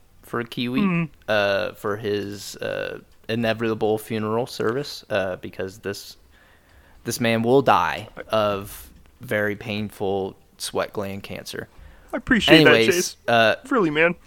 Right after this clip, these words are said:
Speaker 1: Yeah, no, yeah, no
Speaker 2: You want a
Speaker 1: problem.
Speaker 2: hug?
Speaker 1: This is what, uh,
Speaker 2: I'm kinda sweaty.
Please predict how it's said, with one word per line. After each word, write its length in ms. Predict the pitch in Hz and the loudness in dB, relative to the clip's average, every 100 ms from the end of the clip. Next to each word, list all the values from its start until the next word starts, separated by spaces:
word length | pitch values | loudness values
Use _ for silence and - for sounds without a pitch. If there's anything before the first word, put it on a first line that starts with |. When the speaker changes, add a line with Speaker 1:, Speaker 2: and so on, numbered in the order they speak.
| - | 4
Speaker 1:
Yeah, 220 | 175 143 | 8 8
no, 300 | 139 165 175 - - _ _ | 10 8 6 0 -20 _ _
yeah, 300 | - 139 127 139 | 2 6 6 6
no 100 | 147 | 6
Speaker 2:
You 20 | |
want 80 | 156 | 10
a 20 | |
Speaker 1:
problem. 380 | 165 156 156 - | 10 12 10 12
Speaker 2:
hug? 140 | 302 | 12
Speaker 1:
This 100 | 349 | 10
is 120 | 143 | 4
what, 320 | 139 143 113 - | 6 6 6 4
uh, 200 | 131 123 | 4 6
Speaker 2:
I'm 40 | 117 | 4
kinda 160 | 311 | 2
sweaty. 460 | 262 - 254 160 139 | 0 4 4 4 -4